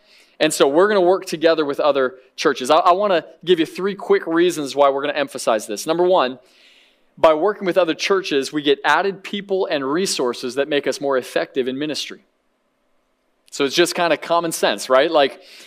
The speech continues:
i-, if we do something with just us, we have just our resources and our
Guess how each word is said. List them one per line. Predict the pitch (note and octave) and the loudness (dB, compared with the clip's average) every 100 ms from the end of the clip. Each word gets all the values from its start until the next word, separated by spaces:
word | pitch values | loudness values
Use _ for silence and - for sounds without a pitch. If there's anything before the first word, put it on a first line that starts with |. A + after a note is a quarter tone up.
| - _ _ _ - | -20 _ _ _ -10
i-, | |
if | - F3+ F3+ D#3 | 0 2 2 2
we | E3 | 0
do | E3 F#3 | 0 0
something | F#3+ E3 D#3+ | 0 0 -2
with | D3+ | -4
just | C#3 D#3 E3 - - | -2 0 0 0 0
us, | G#3+ D3 C#3+ | 4 4 2
we | D#3+ D3+ | -4 0
have | C#3+ C3 | 0 0
just | D#3 D3+ - | -2 -2 2
our | D3+ C#3+ | 2 2
resources | C#3 - C3+ B2+ C3+ | -2 -4 -4 -4 -6
and | C3 | -2
our | B2+ B2 | 2 2